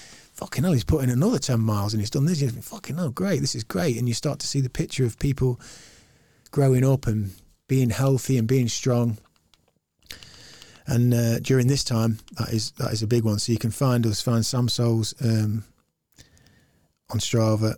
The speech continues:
and f-, give us a follow, say hello, and we will follow you back. And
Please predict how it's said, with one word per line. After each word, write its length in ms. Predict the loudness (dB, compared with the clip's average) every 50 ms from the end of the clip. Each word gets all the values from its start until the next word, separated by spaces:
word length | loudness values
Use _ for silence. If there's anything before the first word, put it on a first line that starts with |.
| -4
and 180 | -4 -4 -4 -4
f-, 160 | -6 -8 -4
give 140 | -2 -2 0
us 80 | 0 -2
a 60 | -4
follow, 300 | -2 -2 0 0 0 0
say 260 | -2 0 0 0 0
hello, 300 | 0 0 -2 -2 -4 -6 -6 -6
and 340 | -4 -4 -2 -2 -4 -6 -6
we 220 | -4 -2 -2 0 0
will 140 | -2 -2
follow 260 | -4 -4 -4 -4 -4 -4
you 140 | -4 -4
back. 300 | -4 -4 -6 -6 -8 -12 -8
And 360 | -4 -2 0 0 0 -2 -4